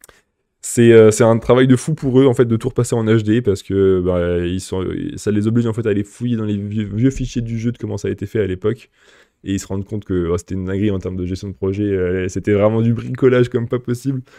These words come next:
Hein, dans une autre communication un peu plus tôt, ils nous avaient annoncé qu'ils avaient trouvé une map où, euh, en fait, le fichier de map,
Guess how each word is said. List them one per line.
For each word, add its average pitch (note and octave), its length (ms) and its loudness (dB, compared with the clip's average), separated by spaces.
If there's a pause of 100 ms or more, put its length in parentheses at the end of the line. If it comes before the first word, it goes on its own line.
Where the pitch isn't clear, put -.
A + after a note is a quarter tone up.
(260)
Hein, A#2 220 0
dans A#2+ 80 2
une C3+ 160 2
autre D#3 120 0
communication C3+ 600 2
un B2+ 60 0
peu B2 100 4
plus A#2+ 160 -4
tôt, B2 120 0
ils A#2+ 60 2
nous G#2+ 140 0
avaient G2+ 140 4
annoncé G#2 400 0
qu'ils F#2 760 -2
avaient G#2+ 360 0
trouvé C3 500 2 (540)
une B2+ 140 4
map C3+ 380 6
où, A#2 240 2
euh, G#2+ 80 6
en G#2+ 80 2
fait, C3+ 100 4
le A#2+ 160 -2
fichier B2+ 320 -4
de A#2+ 60 -2
map, B2+ 200 2